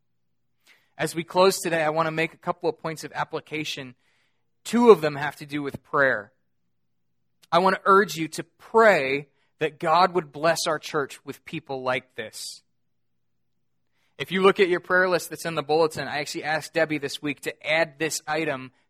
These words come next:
to our prayer list so that we could pray in a unified way as a church. That God would bless us with selfless people like Timothy in leadership, and in service in every aspect of the church.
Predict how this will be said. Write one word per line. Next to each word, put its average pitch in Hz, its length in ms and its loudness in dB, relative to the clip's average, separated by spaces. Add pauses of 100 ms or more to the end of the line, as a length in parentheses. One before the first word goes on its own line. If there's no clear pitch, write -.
to 185 160 0
our 156 140 8
prayer 147 360 2
list 120 400 -8
so 143 80 -10
that 127 160 -14
we 147 80 -8
could 147 220 -8
pray 170 420 2
in 151 80 -4
a 147 60 -8
unified 156 640 -2
way 151 240 2
as 139 100 -2
a 131 80 -14
church. - 640 -8 (1300)
That 156 160 2
God 165 300 4
would 156 180 -4
bless 185 340 0
us 147 380 -2 (280)
with 147 200 -6
selfless 196 580 -2
people 175 340 -8
like 156 280 -2
Timothy 151 580 -10
in 151 300 -10
leadership, 165 600 -2 (520)
and 151 160 -6
in 165 120 -10
service 170 520 -4
in 131 120 -20
every 160 340 -4
aspect 131 440 -10
of 123 120 -16
the 120 80 -14
church. - 560 -18